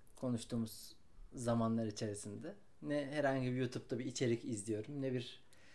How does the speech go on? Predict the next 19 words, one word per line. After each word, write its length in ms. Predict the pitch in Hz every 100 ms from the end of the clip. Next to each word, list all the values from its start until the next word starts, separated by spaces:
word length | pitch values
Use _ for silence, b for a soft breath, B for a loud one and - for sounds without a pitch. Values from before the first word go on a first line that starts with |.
| b b -
podcast 480 | 135 135 123 -
yayını 360 | 120 113 107 101
dinliyorum. 420 | 107 107 107 175 -
Dayanamıyorum. 520 | 330 403 330 165 143
Ben 180 | 214 214 - - - b b b b b - - - - -
birilerinin 420 | 240 233 208 196
bana 220 | 202 202
böyle 160 | 196 196
içerik 360 | - 233 220
diye 120 | 160 143
getirdiği 500 | 160 185 208 190 160
şeye 260 | 143 175
dayanamıyorum. 600 | 170 160 160 139 113 - -
Kendim 300 | 220 180 202
de 120 | 165
bunu 120 | 170
yaparken 500 | 160 160 175 170 233
biraz 220 | 170 180
kendimi 500 | - 156 151 170 226